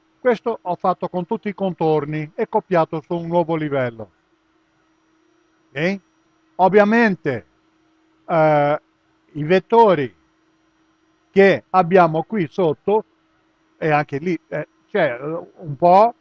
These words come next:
storto in angolazione e un po' sono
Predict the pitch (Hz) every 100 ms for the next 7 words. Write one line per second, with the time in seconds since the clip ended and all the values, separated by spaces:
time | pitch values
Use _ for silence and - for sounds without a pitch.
0 | _ _ _ - 202 196 170 - 165 156
1 | 151 147 147 123 101 _ _ _ 185 175
2 | 170 170 165 - 190 190 208 254 214 202
3 | 202 214 220 - 202 190 196